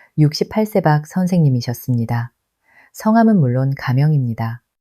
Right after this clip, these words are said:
이분은 소변을 볼 때 불편함을 느끼셨는데 무려 삼 년을 참으셨습니다. 왜 참으셨냐고 여쭤보니까 "그런 거 가지고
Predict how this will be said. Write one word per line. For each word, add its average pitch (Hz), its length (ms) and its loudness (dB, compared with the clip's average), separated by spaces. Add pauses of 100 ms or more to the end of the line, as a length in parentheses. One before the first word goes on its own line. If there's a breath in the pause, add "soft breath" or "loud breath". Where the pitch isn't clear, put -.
(160)
이분은 170 320 4
소변을 233 400 2
볼 135 240 -2
때 139 320 0
불편함을 190 480 2
느끼셨는데 143 920 -2 (140)
무려 143 340 0
삼 233 220 2
년을 226 240 2
참으셨습니다. 131 1000 -4 (380)
왜 151 240 4
참으셨냐고 226 600 2
여쭤보니까 131 1000 -2
"그런 156 240 2
거 156 100 2
가지고 170 560 -2